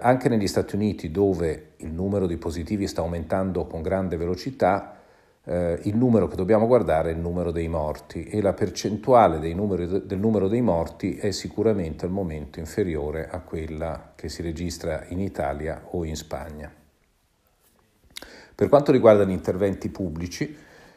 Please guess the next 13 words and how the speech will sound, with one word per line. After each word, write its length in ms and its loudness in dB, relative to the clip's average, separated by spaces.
ci 120 -10
si 140 2
avvicina 720 2
a 100 -4
un 160 -2
compromesso 800 2
in 100 4
Europa 520 0
con 220 -4
un 100 0
mix 260 2
di 120 -2
politiche, 720 0